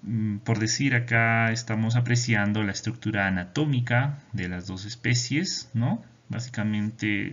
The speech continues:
lo que los diferencia es que en el caso de las coníferas, eh, son maderas sin poros y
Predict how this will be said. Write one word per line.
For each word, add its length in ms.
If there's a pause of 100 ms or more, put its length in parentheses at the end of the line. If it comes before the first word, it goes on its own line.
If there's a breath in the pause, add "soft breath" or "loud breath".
lo 160
que 80
los 160
diferencia 640
es 180
que 380 (800 loud breath)
en 300
el 120
caso 340
de 80
las 160
coníferas, 1400
eh, 220
son 360
maderas 440
sin 240
poros 760 (280)
y 280